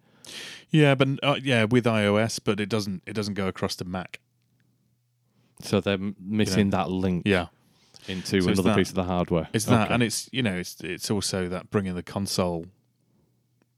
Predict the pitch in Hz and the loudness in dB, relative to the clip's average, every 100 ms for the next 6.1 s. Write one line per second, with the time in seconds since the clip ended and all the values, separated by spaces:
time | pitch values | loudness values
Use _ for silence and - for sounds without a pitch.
0 | _ 107 92 90 87 87 87 85 85 95 | _ -6 -4 -4 -4 -6 -8 -8 -6 -4
1 | 90 - - 92 - 87 92 95 151 165 | -4 -6 -10 -10 -10 -10 -4 0 0 0
2 | 95 87 90 90 90 87 87 87 85 - | -2 -4 -6 -6 -6 -4 -6 -6 -8 -10
3 | - 90 85 82 90 87 85 87 85 82 | -12 -10 -8 -6 -6 -6 -8 -12 -12 -12
4 | 95 87 - 87 85 85 85 85 87 85 | -10 -10 -10 -14 -12 -14 -14 -10 -10 -10
5 | 95 90 82 120 120 95 82 80 - 90 | -10 -10 -6 -4 -2 -4 -6 -10 -10 -10
6 | 85 | -10